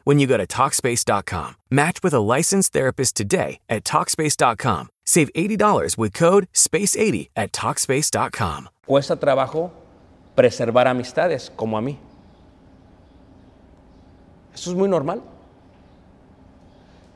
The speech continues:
Speaker 2: O sea, la gente que lo rodea no son amigos, son familiares. Eh, es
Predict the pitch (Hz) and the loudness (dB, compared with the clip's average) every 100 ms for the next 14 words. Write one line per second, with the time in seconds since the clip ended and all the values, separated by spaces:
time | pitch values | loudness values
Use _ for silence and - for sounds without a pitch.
0 | - - 139 127 - 170 175 185 185 151 | -8 2 4 4 2 2 2 0 4 6
1 | 135 131 156 160 151 160 147 190 220 - | 6 4 2 2 -2 -2 -2 -2 -4 -6
2 | - - - - - - - - - - | -16 -20 -20 -20 -20 -20 -20 -20 -6 0
3 | 151 175 180 151 120 185 277 - - - | 0 2 0 0 -2 -4 -6 -14 -20 -20
4 | - - - - - - _ - - - | -20 -20 -20 -20 -20 -20 _ -20 -20 -20
5 | - - _ - - - - - _ - | -20 -20 _ -20 -20 -20 -20 -20 _ -20
6 | - - - - - - 127 123 123 127 | -20 -20 -20 -20 -20 -4 2 4 6 4
7 | 139 - - - 156 - - | 0 -10 -10 -2 -2 -2 -12